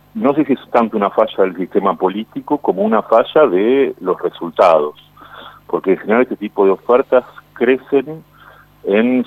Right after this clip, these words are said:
cierta, alrededor de ciertas insatisfacciones o de ciertas, este, eh, cosas no logradas por los gobiernos anteriores. Y efectivamente, eh, Argentina viene de una serie de, de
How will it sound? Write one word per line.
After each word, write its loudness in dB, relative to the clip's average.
cierta, 2
alrededor -6
de -6
ciertas -8
insatisfacciones 0
o -4
de -6
ciertas, 0
este, -10
eh, -12
cosas -4
no 2
logradas 2
por -12
los -12
gobiernos -8
anteriores. -8
Y -12
efectivamente, 2
eh, -6
Argentina -4
viene 0
de 0
una -6
serie -4
de, -6
de -4